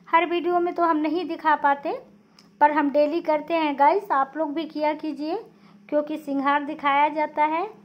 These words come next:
ठाकुर जी देखिए, आप किस तरह से तैयार हुए हैं, तो ठाकुर जी भी खुश होते हैं अपने आप को देखकर। तो देखिए, मेरे ठाकुर जी कितने हैप्पी हैं, <laughs> बहुत हैप्पी हैं,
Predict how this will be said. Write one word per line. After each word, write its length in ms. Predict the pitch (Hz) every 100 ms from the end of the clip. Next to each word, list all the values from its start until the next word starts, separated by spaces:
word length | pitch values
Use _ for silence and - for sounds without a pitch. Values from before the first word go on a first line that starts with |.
| - - _
ठाकुर 320 | - 269 294 294
जी 140 | 302
देखिए, 340 | 262 277 311
आप 160 | 294 285
किस 220 | 311 320
तरह 220 | - 311 311
से 160 | 311
तैयार 320 | 302 285 294 302
हुए 140 | 302
हैं, 140 | 311
तो 120 | 311 302
ठाकुर 380 | 269 214 254
जी 140 | 277 311
भी 120 | 311
खुश 260 | 320 320 311
होते 200 | 311 311
हैं 100 | 302
अपने 180 | 294 302
आप 160 | 302
को 120 | 302 311
देखकर। 440 | 320 311 - 349 - - _ _ _ _ _ _ 247
तो 60 |
देखिए, 380 | 240 285 294 349
मेरे 280 | 330 311 330
ठाकुर 340 | 302 285 285
जी 120 | 277 262
कितने 380 | 269 - 320
हैप्पी 360 | 339 330 330 349
हैं, 280 | 359 349 415 427
<laughs> 640 | 427 - - 440 - -
बहुत 560 | 285 269 285 311 349
हैप्पी 340 | 349 339 349 349
हैं, 220 | 349